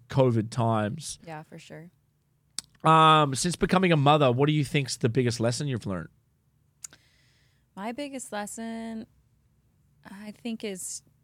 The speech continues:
Speaker 2: well, there's a few. Patience. I'm, I'm learning a lot of patience. I'm learning to slow down because I've, I've lived this fast-paced life for so long, and it's like, I'm always like, "Where are we going? Where are we going? What are we doing?"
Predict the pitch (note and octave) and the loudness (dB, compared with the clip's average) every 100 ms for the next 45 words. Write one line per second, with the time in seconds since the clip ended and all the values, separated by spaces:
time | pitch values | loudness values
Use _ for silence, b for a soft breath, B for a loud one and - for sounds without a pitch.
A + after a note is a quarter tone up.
0 | _ _ _ _ _ - - G3 F#3+ F#3+ | _ _ _ _ _ -20 -18 -14 -12 -10
1 | F#3+ F#3 - F#3 D#3+ - _ _ _ _ | -12 -14 -14 -12 -12 -12 _ _ _ _
2 | F#3 F#3 - E3+ F#3+ - - _ _ _ | -10 -10 -10 -12 -14 -16 -20 _ _ _
3 | - E3 E3+ - - E3+ E3+ F3 E3+ D#3+ | -18 -14 -14 -14 -14 -12 -10 -12 -12 -12
4 | D#3+ D#3+ E3 - E3 - G3+ - - - | -10 -10 -12 -14 -16 -14 -16 -16 -20 -20
5 | _ _ _ _ _ - E3 E3+ E3+ E3+ | _ _ _ _ _ -14 -12 -10 -10 -12
6 | E3+ E3 E3 - F3 D#3+ D3+ - - F3 | -12 -14 -14 -14 -12 -12 -12 -14 -12 -10
7 | E3 D#3 D3 E3+ G3+ F3+ E3 E3 D3+ D3 | -10 -10 -12 -12 -14 -14 -14 -12 -12 -14
8 | _ - D#3 E3 E3 D3 - - D3 C#3+ | _ -12 -10 -10 -10 -12 -14 -8 -6 -6
9 | D3+ - D#3 - - G2 E3+ - - E3+ | -12 -14 -12 -12 -10 -10 -12 -14 -10 -10
10 | D3+ C#3+ D3 D#3+ G2+ - - C#2 - - | -10 -10 -12 -12 -18 -18 -14 -14 -16 -16
11 | D#3+ E3 E3 D#3+ D#3 G#3 C#4 G#4+ F#4+ F#3 | -12 -10 -10 -10 -10 -10 -8 -8 -6 -6
12 | F3 A#3+ F4+ F4+ E3 F3+ A#3+ D#4 D#4+ F#3+ | -6 -6 -6 -6 -8 -8 -8 -8 -8 -10